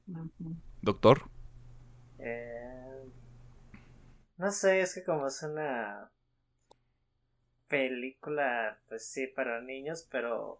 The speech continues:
Speaker 3: creo que la historia está bien en-, bien enfocada para, pues, cualquier edad y,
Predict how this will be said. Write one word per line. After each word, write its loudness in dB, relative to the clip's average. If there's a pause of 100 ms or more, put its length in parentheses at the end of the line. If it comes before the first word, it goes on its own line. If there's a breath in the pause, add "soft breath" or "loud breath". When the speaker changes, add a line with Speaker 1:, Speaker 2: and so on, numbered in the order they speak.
Speaker 3:
creo -6
que -6
la -4
historia -6
está -2
bien -4
en-, -12 (300)
bien -2
enfocada -2
para, 0 (140)
pues, -12
cualquier -8
edad -2
y, -4